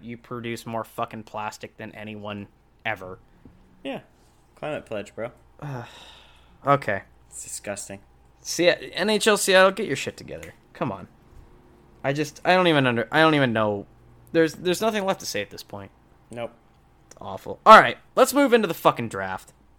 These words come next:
Speaker 2: Yes.
Speaker 1: So, as of this recording, the N H L draft lottery was two hours and fifty-five minutes ago. Um,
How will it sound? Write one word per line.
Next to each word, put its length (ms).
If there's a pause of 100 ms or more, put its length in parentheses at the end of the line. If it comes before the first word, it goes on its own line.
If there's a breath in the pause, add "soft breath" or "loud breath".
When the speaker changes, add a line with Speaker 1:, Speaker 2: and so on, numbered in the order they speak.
(240)
Speaker 2:
Yes. 380 (1200 soft breath)
Speaker 1:
So, 460 (200)
as 300
of 140
this 180
recording, 640 (600)
the 680 (540)
N 100
H 180
L 80
draft 360
lottery 400
was 260
two 260
hours 360
and 120
fifty-five 460
minutes 240
ago. 340 (1200 soft breath)
Um, 520